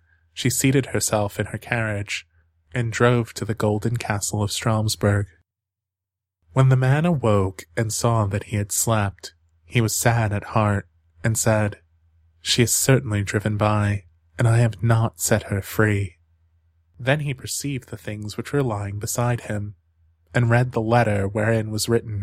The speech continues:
how everything had happened. So he arose and went away,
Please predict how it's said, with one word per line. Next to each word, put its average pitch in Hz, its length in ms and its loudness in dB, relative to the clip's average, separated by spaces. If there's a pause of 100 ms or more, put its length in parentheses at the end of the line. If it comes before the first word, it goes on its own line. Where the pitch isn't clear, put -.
(100)
how 117 100 4
everything 104 440 -4
had 101 120 -8
happened. 104 600 -4 (1000)
So - 180 2
he 120 160 2
arose 127 520 2
and 151 140 0
went 110 220 -2
away, 104 520 -2